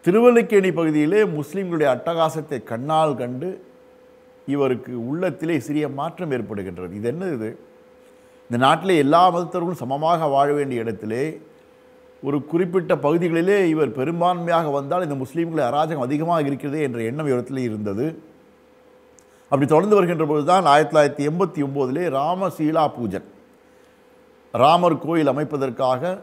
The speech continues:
செங்கல்லை வைத்து அதை வழிபட்டு அனுப்புவது என்ற ஒரு நிகழ்ச்சி நடந்தது.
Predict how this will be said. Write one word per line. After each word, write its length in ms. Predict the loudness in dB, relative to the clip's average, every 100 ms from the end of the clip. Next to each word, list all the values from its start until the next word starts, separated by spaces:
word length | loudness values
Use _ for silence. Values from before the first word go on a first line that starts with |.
| -16 -20 -20 -6
செங்கல்லை 640 | -6 0 0 2 2 0
வைத்து 520 | -2 -4 -2 -4 -4 -6
அதை 200 | -6 -4
வழிபட்டு 520 | -2 0 -2 -4 -2
அனுப்புவது 440 | -2 -4 -4 -4
என்ற 340 | -4 -4 -4 -2
ஒரு 440 | -4 -6 -10 -14 -20 _ _ _ _ -12
நிகழ்ச்சி 320 | 0 2 2
நடந்தது. 600 | -2 -6 -4 -2 -4 -6